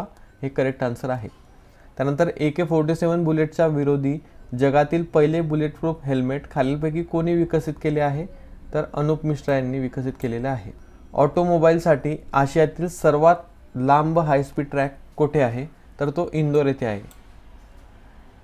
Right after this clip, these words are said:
इंडो पॅसिफिक क्षेत्रातील सुरक्षा आव्हानांचा मुकाबला करण्यासाठी इंग्लंड, अमेरिका आणि ऑस्ट्रेलिया यांनी नुकत्या स्थापित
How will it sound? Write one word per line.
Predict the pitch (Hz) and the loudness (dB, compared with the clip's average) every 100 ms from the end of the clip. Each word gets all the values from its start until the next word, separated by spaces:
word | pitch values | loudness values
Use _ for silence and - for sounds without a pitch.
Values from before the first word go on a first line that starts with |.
| - | -2
इंडो | 147 160 180 | 2 2 6
पॅसिफिक | 175 165 156 165 | 6 6 2 -2
क्षेत्रातील | 165 156 147 143 139 151 | 0 0 2 0 0 -2
सुरक्षा | 151 147 147 147 175 165 | -2 0 0 0 0 0
आव्हानांचा | - 143 139 143 151 147 160 | 0 0 2 2 0 0 0
मुकाबला | 151 - 147 143 143 | 0 0 0 0 0
करण्यासाठी | 143 139 135 135 120 135 143 | 0 -2 -2 -2 -2 -6 -6
इंग्लंड, | 139 139 143 160 156 | -4 -2 0 0 -2
अमेरिका | 139 135 143 143 151 | -4 0 0 0 -2
आणि | 151 156 - | -2 -4 -2
ऑस्ट्रेलिया | 135 - 151 135 131 | -4 -2 -2 0 -2
यांनी | 127 131 143 | -4 -4 -2
नुकत्या | 147 139 - 151 165 - - - - - - | -2 -4 -4 -4 -4 -12 -20 -20 -20 -20 -20
स्थापित | - 139 131 - | 0 2 2 -2